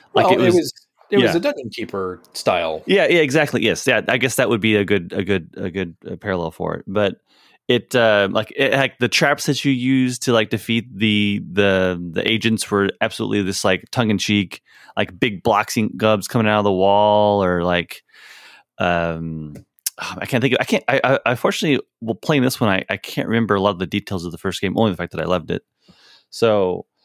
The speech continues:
Speaker 1: I actually picked it up last week and have been playing it 'cause I took some time off, and, um, it definitely hit that nostalgia pretty hard of the original game, so that was nice.
Speaker 2: Is it
Speaker 1: Uh,
Speaker 2: full release or is it early access?
Speaker 1: Oh, no, it's full release.
Speaker 2: Okay.
Speaker 1: They didn't do early access. Thank you for that,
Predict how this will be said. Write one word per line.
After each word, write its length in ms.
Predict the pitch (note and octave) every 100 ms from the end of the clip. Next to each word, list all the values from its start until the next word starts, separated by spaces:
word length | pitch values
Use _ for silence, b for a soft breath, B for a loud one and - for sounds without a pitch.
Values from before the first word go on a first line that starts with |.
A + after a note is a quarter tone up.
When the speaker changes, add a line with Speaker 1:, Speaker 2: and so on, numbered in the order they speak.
| _ _ _ -
Speaker 1:
I 60 |
actually 260 | B2 C#3 C3+
picked 180 | C#3+ -
it 80 | B2
up 140 | A#2+
last 320 | A2 G#2 -
week 400 | A2+ G#2+ G2+ - -
and 100 | G2
have 100 | F#2+
been 140 | F#2+
playing 320 | - B2 A2
it 80 | G2+
'cause 120 | -
I 40 | G2
took 140 | -
some 140 | - F#2+
time 220 | G2+ F#2
off, 420 | G2 F2+ E2+ - -
and, 560 | G2 F#2+ F2+ F2 D#2+
um, 540 | F2+ F2 E2+ D#2+ D#2 D#2+ _ _ - -
it 80 | A2+
definitely 360 | B2+ B2 B2+
hit 180 | A#2 B2
that 100 | G#2+
nostalgia 500 | G#2+ - A#2 G#2 G#2
pretty 200 | G2 A2+
hard 440 | G2+ G#2 F2+ F#2+ -
of 160 | F#2 E2+
the 240 | F#2+ F#2+
original 300 | F#2+ F2 F#2+
game, 260 | F2 E2+ F2
so 120 | G2
that 140 | F#2
was 160 | F2+ D#2+
nice. 440 | E2+ E2+ F2+ - - B B B B B
Speaker 2:
Is 100 | C3+
it 60 | F3+
Speaker 1:
Uh, 180 | F2+ E2 _ _ -
Speaker 2:
full 140 | E3
release 320 | F3 G3+ G3
or 40 | G#2+
is 100 | G2
it 40 |
early 160 | G#2 G#2
access? 460 | G#2 F#2+ F#2 - -
Speaker 1:
Oh, 80 | E3
no, 120 | G3
it's 80 | F3+
full 120 | G3
release. 320 | C#3+ C#3 - - _ _ -
Speaker 2:
Okay. 180 | G2 F#2+ - _
Speaker 1:
They 120 | A#2+
didn't 160 | C#3+ C#3
do 120 | C3
early 160 | A2 G2+
access. 360 | F#2 - G#2+
Thank 400 | - - G2+ F#2
you 120 | G#2
for 140 | F#2 G2
that, 220 | F#2+ -